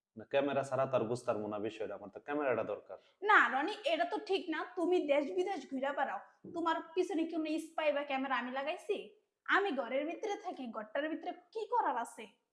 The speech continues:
Speaker 2: এতটুকু একটা ঘর, আমি আর আমার পোলাই থাকি, এর ভিতরে তুমি সিসি ক্যামেরা লাগাইবা? তা তোমার মনে এত, এত কে, এত নষ্ট কি লিগা তোমার মনটা?
Speaker 1: কি করার মানে? কি কইলা বুঝি নাই, কি করার মানে?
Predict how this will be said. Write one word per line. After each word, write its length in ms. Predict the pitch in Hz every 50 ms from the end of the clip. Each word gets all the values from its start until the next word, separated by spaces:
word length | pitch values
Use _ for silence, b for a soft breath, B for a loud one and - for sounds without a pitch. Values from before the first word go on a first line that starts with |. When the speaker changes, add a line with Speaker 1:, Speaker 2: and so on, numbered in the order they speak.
| _ -
Speaker 2:
এতটুকু 420 | 302 294 302 - - 427 311 381
একটা 260 | 330 285 - - 311
ঘর, 280 | 262 233 247 240 233 226
আমি 280 | 226 240 277 277 285
আর 80 | 277 269
আমার 200 | 254 247 254 247 - -
পোলাই 240 | 294 302 311 359 339 -
থাকি, 360 | 370 370 - - 226 - - _ _ _ _ -
এর 220 | - - - 359
ভিতরে 280 | 403 392 - - 202 -
তুমি 240 | - 262 330 330
সিসি 260 | 320 320 302 - 349 330
ক্যামেরা 340 | 339 330 302 294 277 269
লাগাইবা? 520 | 262 254 247 240 240 233 233 214 220 214 214 b b b b _
তা 80 | - 277
তোমার 280 | - 370 349 381 339 330
মনে 200 | 320 339 320 311
এত, 140 | 320 -
এত 340 | - - - 277 294 - 415
কে, 140 | - - 359
এত 340 | 269 220 202 202 226 - 392
নষ্ট 360 | 370 339 311 349 370 - -
কি 140 | 330 320 277
লিগা 220 | 254 240 226 226
তোমার 240 | 220 240 233 233 233
মনটা? 360 | 233 247 247 240 226 240 - - - - _ _ _ _ _ _ _ _ _ _ _ -
Speaker 1:
কি 120 | 127 123
করার 340 | 120 - 143 139 139 135 131
মানে? 240 | 135 143 143 151 147
কি 180 | - 135 127
কইলা 200 | 131 139 131 135
বুঝি 280 | 131 131 131 120 120 113
নাই, 180 | 104 107 104
কি 160 | - - 117 117
করার 300 | - 135 135 139 131 131
মানে? 220 | 139 147 156 202